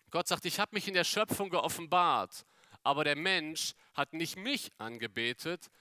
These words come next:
sondern er hat etwas anderes angebetet. Aber genau weil das hier zum Vorwurf gemacht wird, sehen wir doch, dass das unsere Hauptbestimmung ist. Gott hat sich offenbart und ein jeder Mensch wurde zu Gott hingeschaffen.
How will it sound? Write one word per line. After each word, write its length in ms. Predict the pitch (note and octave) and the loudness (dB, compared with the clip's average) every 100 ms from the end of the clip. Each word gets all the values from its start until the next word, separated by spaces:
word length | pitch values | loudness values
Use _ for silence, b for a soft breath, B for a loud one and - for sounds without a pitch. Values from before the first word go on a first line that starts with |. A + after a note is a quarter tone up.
| b | b
sondern 380 | A#2 D3 D#3 D3 | -6 -2 0 0
er 120 | C#3+ | 0
hat 160 | C#3+ - | -2 -4
etwas 440 | D3+ D3+ D#3+ - b b | -4 0 0 -2 b b
anderes 540 | D#3+ B3 C4 F3 - - | 0 0 0 -2 -2 -4
angebetet. 720 | A#2 A2+ G#2 G2 F2+ G2 - | -6 -6 -6 -6 -6 -8 -2
Aber 200 | C#3+ D#3+ | 0 2
genau 320 | E3+ G#3+ A3 | 2 2 4
weil 120 | G3 | 2
das 200 | G3 - | 2 0
hier 120 | G#3 | 0
zum 200 | - F#3 | 0 -2
Vorwurf 680 | - - B3+ D#4 A3+ F#3 - | -2 2 4 4 4 -2 -2
gemacht 480 | F3 F#3+ A#3 - D3+ | -2 0 -2 -4 -2
wird, 160 | F3 - B B B | -2 -4 B B B
sehen 400 | C#3 A#3 C#4+ A#3 | 0 0 0 2
wir 120 | F3+ | 2
doch, 280 | D3 F3 - B B | 4 2 0 B B
dass 220 | F3 F3 - | 0 2 6
das 300 | A3 C4 - | 6 6 2
unsere 340 | G#3 F#3+ D#3+ | 2 4 6
Hauptbestimmung 840 | G3 D#4+ - G3 - E3+ C#3+ A#2+ | 4 0 -2 -4 -2 -2 -2 -2
ist. 240 | G2+ G2+ - | -2 -2 2
Gott 260 | G3 D#3+ | 2 4
hat 200 | A3+ D4 | 2 4
sich 280 | - C4 D#3+ | 2 0 2
offenbart 580 | E3+ E3+ D#3 D#3 D#3 - B B | 0 0 2 4 4 2 B B
und 180 | F3+ F3+ | -4 2
ein 140 | F3+ | 2
jeder 360 | E3 A#3 D#4 C#4 | 4 2 4 4
Mensch 420 | B3+ B3 E3+ - | 4 0 0 -4
wurde 200 | F#3+ G3+ | 0 0
zu 260 | - - G3+ | 2 -2 0
Gott 260 | A3+ A#3 | 2 2
hingeschaffen. 960 | F3 C4 D#4 G#3+ - - A2+ - F2+ E2 | 4 4 6 4 4 6 4 2 -8 -14